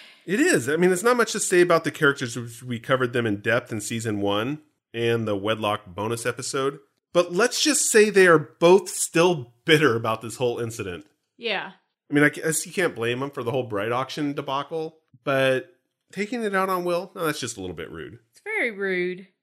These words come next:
Speaker 1: What I really love about this particular scene is the pleasant, friendly look they have on their faces.
Speaker 2: Yeah.
Speaker 1: Then Giselle turns to slap Will, and that face goes like gritted teeth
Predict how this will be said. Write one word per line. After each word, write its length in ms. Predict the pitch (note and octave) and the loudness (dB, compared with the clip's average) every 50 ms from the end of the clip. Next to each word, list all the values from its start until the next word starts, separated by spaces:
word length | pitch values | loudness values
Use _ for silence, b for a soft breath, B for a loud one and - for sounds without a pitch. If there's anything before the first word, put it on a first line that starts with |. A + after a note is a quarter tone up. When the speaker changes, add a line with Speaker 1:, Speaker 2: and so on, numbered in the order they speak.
| _ _ _ | _ _ _
Speaker 1:
What 180 | - E3+ G#3 | 2 4 6
I 40 | G#3+ | 6
really 320 | G3+ F#3 G3+ A3+ C4 C4 A#3+ | 8 6 6 4 4 0 2
love 400 | G#3+ F#3 F3+ F3 E3+ E3+ E3+ - _ _ _ _ _ - | 4 6 8 8 6 4 2 -6 _ _ _ _ _ -8
about 300 | C#3+ C3+ C#3+ D3 D3 - | -2 0 2 2 2 0
this 120 | D3+ D3+ | -4 -4
particular 540 | - - C#3+ - - C#3 - D#3 D#3 E3 D#3+ | -4 -6 -6 -4 -6 -6 -4 -4 -2 -2 -2
scene 400 | D#3 - - F3 F3 F3+ F3+ - - | -4 -2 2 2 2 2 2 -2 -6
is 160 | E3+ D3 D3+ | -6 -2 0
the 100 | E3 D#3 | 0 0
pleasant, 640 | - - - F#3+ F#3 F#3 F3+ F#3 F3+ - - - - | 0 0 2 2 2 4 4 4 2 2 -2 -12 -4
friendly 440 | - D#3+ D#3+ E3+ F3+ F3 F3+ E3+ | 0 2 2 4 4 4 4 4
look 400 | D#3 C#3 B2 A#2+ B2+ C#3+ D3+ - | 2 -2 -2 0 0 0 0 0
they 120 | - E3 C#3+ | 0 0 2
have 180 | D#3+ D#3 D#3 D#3+ | 2 2 0 0
on 80 | D#3+ | 0
their 100 | E3 E3 | 0 0
faces. 580 | D#3+ E3 E3+ E3 E3 D#3+ - G3+ G3 G3 G3 - _ _ _ _ _ _ _ - | -2 0 -2 -2 -2 -4 -6 -8 -10 -12 -14 -18 _ _ _ _ _ _ _ -8
Speaker 2:
Yeah. 360 | C4+ C#4 B3+ B3 A#3 G#3+ F3+ - _ _ _ _ _ - | -4 -2 0 0 0 0 -2 -6 _ _ _ _ _ -2
Speaker 1:
Then 200 | D#3+ A#3+ C4+ D4 | 2 2 4 6
Giselle 520 | C#4+ C4 A#3+ F3+ D3+ - F#3+ G#3+ A3+ G#3+ | 6 6 6 6 6 6 6 6 6 2
turns 460 | A3 - - - A#3+ C4 C#4+ C#4+ C#4+ | 0 -4 -2 0 2 2 2 0 0
to 100 | - A#3 | 0 0
slap 380 | G#3 - - A3+ G#3 G3 F#3+ - | 0 0 0 2 2 0 2 2
Will, 200 | F3+ F#3 F3+ F3+ | 2 2 4 4
and 100 | E3+ F3 | 4 4
that 280 | G3+ C4 - - _ | 2 0 -2 -4 _
face 260 | - G#3+ A#3+ B3 - - | 0 0 0 0 -2 2
goes 300 | - F#3+ E3 D3+ D#3 D#3 | 2 4 4 4 2 0
like 220 | B2 G#2+ - - | -2 -4 -6 -10
gritted 480 | - - D3+ F3+ G3 G#3+ D#3+ B2+ - - | -12 -2 2 4 4 4 2 0 -4 -6
teeth 440 | - - G3 G3+ G#3+ A3 A3 A3 | -4 -2 0 2 2 0 -2 -4